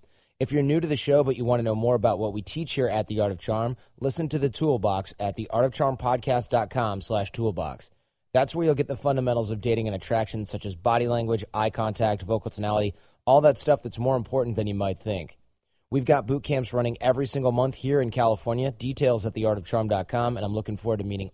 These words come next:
all of you guys here at The Art of Charm. Enjoy.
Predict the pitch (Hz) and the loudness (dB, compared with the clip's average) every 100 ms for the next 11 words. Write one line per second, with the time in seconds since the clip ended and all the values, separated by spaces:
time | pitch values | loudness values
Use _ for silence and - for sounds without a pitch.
0 | _ 123 147 147 131 127 113 - 156 135 | _ 8 8 6 4 6 6 2 0 2
1 | 104 92 - _ - 117 - - 110 110 | 2 -2 -8 _ 0 2 2 0 2 2
2 | 101 117 92 80 69 - 101 104 98 85 | 0 -2 -2 -4 -10 -12 -8 -4 -4 -4
3 | 71 | -6